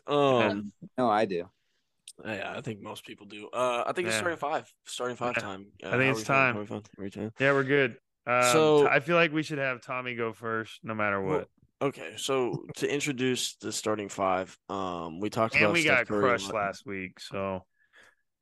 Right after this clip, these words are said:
Speaker 2: It, every week, every week, Jared,
Speaker 1: Yeah.
Speaker 2: every week.
Speaker 1: I checked the,
Speaker 2: Um,
Speaker 1: I checked the voting. I was like,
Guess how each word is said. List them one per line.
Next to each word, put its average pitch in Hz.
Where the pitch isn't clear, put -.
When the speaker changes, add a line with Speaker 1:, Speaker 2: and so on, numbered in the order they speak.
Speaker 2:
It, 98
every 120
week, 110
every 104
week, 98
Jared, 90
Speaker 1:
Yeah. -
Speaker 2:
every 80
week. 64
Speaker 1:
I 127
checked -
the, 104
Speaker 2:
Um, -
Speaker 1:
I -
checked 190
the 175
voting. 156
I 180
was 151
like, 131